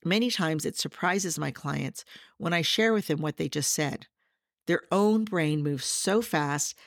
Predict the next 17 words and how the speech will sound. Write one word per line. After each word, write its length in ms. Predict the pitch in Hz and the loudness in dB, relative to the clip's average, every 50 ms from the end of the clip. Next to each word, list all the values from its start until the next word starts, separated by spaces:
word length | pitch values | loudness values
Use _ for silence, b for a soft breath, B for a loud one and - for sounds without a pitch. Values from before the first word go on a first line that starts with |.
| B B B B | B B B B
they 360 | - 139 135 - 165 175 180 175 | -12 -6 0 2 2 4 2 4
don't 300 | 165 170 160 170 - 156 | 4 2 2 2 2 0
know 300 | 156 151 156 151 156 - | 0 0 0 0 -2 -2
all 240 | - - 143 147 151 | -2 -2 0 0 0
the 100 | 151 147 | -2 -4
things 280 | - - 147 139 131 | -4 -2 -2 -2 -2
that 140 | - 117 - | -4 -4 -4
they're 100 | - 143 | -4 -4
thinking. 520 | 135 - 156 165 147 - 139 - - - _ _ _ b b b b b - | -2 -2 -4 -4 -2 -4 -6 -6 -6 -8 _ _ _ b b b b b -2
And 160 | - 170 170 170 | 0 0 2 2
you 80 | 175 | 0
know 80 | 180 180 | 2 2
what? 240 | 180 180 170 - - | 2 2 0 -2 -2
That 200 | - 156 160 165 | 0 0 2 2
is 180 | 160 151 - - | 2 0 -2 -4
really 360 | - 151 147 156 151 156 147 | -4 -2 0 2 2 2 0
beautiful. 560 | - 143 147 151 139 - - - - 143 135 | 0 -2 -2 -2 -4 -6 -6 -6 -6 -6 -8